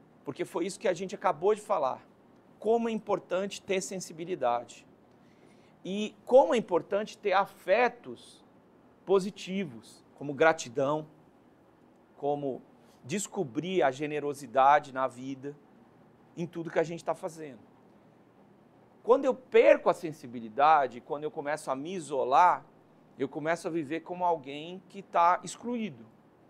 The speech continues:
E essa exclusão, ela acontece de forma religiosa,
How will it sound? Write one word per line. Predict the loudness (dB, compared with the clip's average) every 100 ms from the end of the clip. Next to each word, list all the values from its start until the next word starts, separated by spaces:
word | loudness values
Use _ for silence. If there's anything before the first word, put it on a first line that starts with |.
| _ _ _ _ _ _ _ _ _ _ _
E | 0
essa | 0 0
exclusão, | -8 -8 -2 0 0
ela | 0
acontece | -2 -6 -6 0 2 2 -4 -10 -12 -12 _ _ _ _ _
de | -10 -2
forma | 4 6 6
religiosa, | 4 0 2 6 8 8 6 2